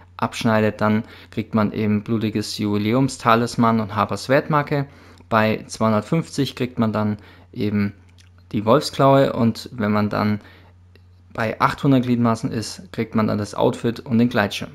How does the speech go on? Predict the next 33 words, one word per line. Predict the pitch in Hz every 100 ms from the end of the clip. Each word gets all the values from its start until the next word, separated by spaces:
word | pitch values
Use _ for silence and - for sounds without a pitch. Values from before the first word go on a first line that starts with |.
| - -
Und | 123 123 123 123 - - - - -
die | 113
Community | 127 131 196 -
kann | 151 147
da | 143
auch | 202
noch | 208
mitmachen, | 156 139 147 185 208 - - -
denn | 123 123
da | 143
gibt's | 147 143
dann | - 131
die | 123
Schattenjägermaske. | - 110 107 101 101 98 104 - -
Und | 101 104
ich | 107
find, | - 120 - -
die | 113
Masken, | 123 135 135 123
die | 120
waren | 113 113
bisher | 117 - 110 -
immer | 127 110
ganz | 113 110 -
cool. | 165 175 185 - - - - -
Und | 135 131 123
man | 117 117
kann | 117 110
dann | 110 110 -
klar | - 107 104 -
auch | 110 104
auf | - 107 - -
Techland | - 117 - 107 107